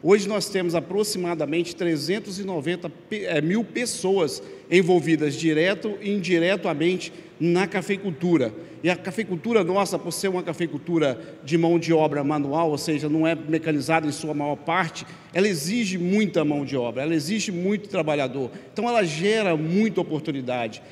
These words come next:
ela distribui muita riqueza no campo. Então a gente vê que a qualidade de vida onde tem café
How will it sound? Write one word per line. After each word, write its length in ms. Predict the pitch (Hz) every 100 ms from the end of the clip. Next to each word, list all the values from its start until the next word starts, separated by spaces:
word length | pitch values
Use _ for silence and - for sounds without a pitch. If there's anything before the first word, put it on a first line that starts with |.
| - 147
ela 180 | 170
distribui 760 | 151 180 - 196 160 143 214 190
muita 440 | 160 190 208 165
riqueza 680 | 143 139 - 165 156 113 113 - - -
no 120 | 165
campo. 440 | 160 151 131 - - -
Então 140 | - 202
a 60 |
gente 240 | 202 202 190
vê 100 | 208
que 100 | 208
a 60 |
qualidade 640 | - 214 202 147 202 233 220
de 160 | 175
vida 320 | 143 165 160 156
onde 300 | 190 170 165
tem 240 | 170 156
café 640 | 160 135 175 190 151 -